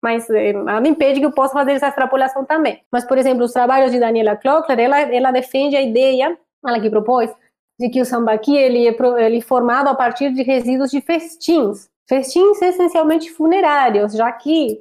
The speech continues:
é, o modelo dela foi proposto a partir do estudo zooarqueológico do Jabuticabeira dois, aquele mega cemitério. Então, tem, tem tudo a ver com essa associação entre fauna e sepultamentos, que ela depois vê em outros sítios que, que trabalhou. Então, na proposta dela, esse, esse,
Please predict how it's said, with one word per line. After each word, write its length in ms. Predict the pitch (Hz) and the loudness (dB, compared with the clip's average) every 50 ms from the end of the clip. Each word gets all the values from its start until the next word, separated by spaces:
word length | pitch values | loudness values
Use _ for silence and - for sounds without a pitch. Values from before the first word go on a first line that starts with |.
| - | -10
é, 260 | 359 - - - - - | -10 -10 -10 -10 -8 -6
o 40 | 233 | -2
modelo 380 | 233 240 247 247 294 330 320 277 | -2 0 0 2 2 2 2 2
dela 220 | 285 302 330 330 | 2 2 0 0
foi 160 | 330 311 294 | 0 -2 -2
proposto 420 | 285 277 254 262 269 294 285 - 294 | 0 0 0 0 0 -2 -2 -2 -4
a 40 | 247 | -2
partir 420 | 240 233 226 - - 320 359 381 | -2 -4 -4 -2 -2 0 0 2
do 80 | 302 302 | 2 0
estudo 480 | 285 - - 269 262 247 247 247 247 - - _ _ _ _ _ | 0 -2 -4 -4 -2 0 0 0 -2 -6 -16 _ _ _ _ _
zooarqueológico 680 | - 247 247 247 240 240 247 247 240 240 247 262 254 277 | -2 0 2 2 2 0 0 0 0 0 0 0 0 0
do 220 | 269 285 339 370 311 | 2 2 2 2 2
Jabuticabeira 720 | 294 277 254 254 247 - 240 - 226 220 220 226 233 277 | 2 2 0 0 -2 -2 -2 -2 0 0 2 2 2 2
dois, 300 | 320 381 349 240 208 - | 2 2 2 2 0 -2
aquele 280 | 208 196 196 202 196 214 | -2 -4 -2 -2 -2 0
mega 240 | 214 214 214 208 - | 0 0 0 0 -2
cemitério. 720 | - 240 240 247 254 247 - 294 262 233 202 190 208 214 - - 214 | -2 -4 -4 -4 -4 -2 0 0 2 2 0 0 -2 -6 -10 -14 -20
Então, 420 | 220 208 _ - 220 220 226 240 233 | -20 -16 _ -6 -4 -4 -4 -4 -6
tem, 220 | - 233 226 226 233 233 226 226 _ | -6 -6 -4 -4 -4 -4 -6 -8 _
tem 140 | - 208 208 208 214 214 214 233 277 - _ _ _ _ | -6 -6 -4 -4 -4 -4 -6 -8 -10 -16 _ _ _ _
tudo 220 | - 277 285 262 302 | -2 0 2 2 2
a 80 | 285 | 2
ver 240 | 254 233 240 247 247 | 2 2 2 2 2
com 60 | 262 | 0
essa 100 | 269 262 | -2 -4
associação 480 | 254 - - 233 - 240 220 - 254 247 | -4 -6 -6 -10 -10 -10 -6 -4 -2 -2
entre 200 | 254 254 - 247 | -2 -2 -4 -8
fauna 460 | - - - 226 220 220 226 240 247 | -8 -4 -2 0 0 0 0 0 0
e 160 | 254 254 247 | -2 -2 -4
sepultamentos, 640 | 214 - 262 240 254 262 247 294 285 277 269 277 277 - _ - | -6 -6 -6 -4 -2 -2 0 0 2 2 0 0 -2 -8 _ -2
que 80 | 302 | 0
ela 160 | 294 302 302 | 2 2 2
depois 320 | 277 294 294 302 294 285 247 | 2 2 2 2 0 0 0
vê 140 | 254 247 262 | 0 0 2
em 200 | 294 311 302 269 | 2 2 2 2
outros 300 | 269 302 294 302 320 320 | 2 0 0 -2 -4 -4
sítios 420 | - - 233 220 220 - 196 196 | -2 -4 -4 -4 -4 -6 -8 -8
que, 180 | - 214 214 208 | -6 -6 -6 -6
que 180 | 214 - 220 214 | -4 -6 -4 -2
trabalhou. 520 | 220 214 214 220 220 220 214 208 202 220 - _ _ _ _ _ - - | -2 -2 0 0 0 0 0 -2 -4 -4 -8 _ _ _ _ _ -2 0
Então, 300 | 262 262 262 254 247 247 | 0 2 2 2 2 2
na 100 | 247 240 | 2 2
proposta 500 | 247 240 233 240 254 269 262 - 285 262 | 2 0 2 2 0 0 0 0 0 2
dela, 380 | 240 240 285 330 330 302 254 | 2 2 4 4 4 2 2
esse, 260 | 240 277 262 - - | 2 0 -2 -2 -2
esse, 520 | 262 240 220 214 226 226 226 - 240 214 | -2 -2 0 0 -2 -4 -4 -8 -10 -10